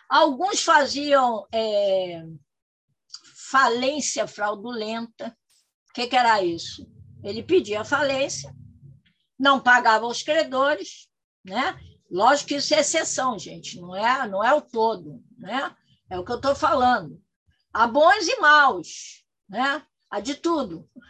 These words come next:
Há honestos e desonestos. Então, é, ele não pagava aos credores e ficava com a mercadoria. Aí abria outro comércio. Eu não encontrei isso só nos portugueses, não. Uma francesa fez isso também.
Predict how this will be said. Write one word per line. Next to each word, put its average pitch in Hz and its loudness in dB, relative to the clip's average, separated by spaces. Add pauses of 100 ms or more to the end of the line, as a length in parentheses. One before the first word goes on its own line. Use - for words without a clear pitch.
(320)
Há 202 0
honestos 311 4
e 453 -14
desonestos. 254 -2 (1200)
Então, 302 2
é, 269 0
ele 302 6
não 269 -2
pagava 233 2
aos 262 -6
credores 302 0
e 480 -6
ficava 359 0
com - 2
a 370 2
mercadoria. 349 -2 (160)
Aí 349 4
abria 370 6
outro - 0
comércio. 349 2 (240)
Eu 226 -6
não 254 -4
encontrei 339 0
isso 320 -6
só 311 2
nos 302 -10
portugueses, 277 -2
não. 262 0
Uma 214 -2
francesa 294 -4
fez 320 -6
isso 294 -12
também. 285 -2